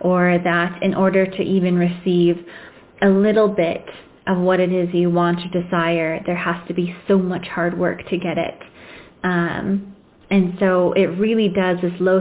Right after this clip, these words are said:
self-worth really, uh, <clears throat> stifles our ability to accept and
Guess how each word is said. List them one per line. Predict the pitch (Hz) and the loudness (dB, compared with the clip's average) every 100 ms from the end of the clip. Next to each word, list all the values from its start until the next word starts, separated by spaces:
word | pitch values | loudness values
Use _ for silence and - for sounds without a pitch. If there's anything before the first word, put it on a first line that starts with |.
| 190 | 2
self-worth | 175 175 - - 208 233 190 190 | -2 -2 -8 -4 0 2 0 0
really, | 185 202 208 185 180 175 - - - | 0 2 4 2 0 -8 -18 -12 -4
uh, | 190 180 180 - - - _ - - | -2 0 -2 -4 -8 -14 _ -18 -4
<clears throat> | 247 220 185 175 - _ _ _ - - - - - | 0 0 0 -4 -16 _ _ _ -20 -20 -20 -20 -2
stifles | 208 202 202 180 170 - 196 | 2 2 2 0 0 -2 -2
our | 190 190 | 2 0
ability | 175 175 175 185 185 170 170 190 - | 2 0 2 0 0 -2 -4 -8 -8
to | 190 175 170 175 175 - | -2 0 2 0 -2 -4
accept | 190 - - 180 - - - - - - | -6 -6 -4 -4 -6 -16 -20 -20 -14 -4
and | 190 180 180 | -2 0 -2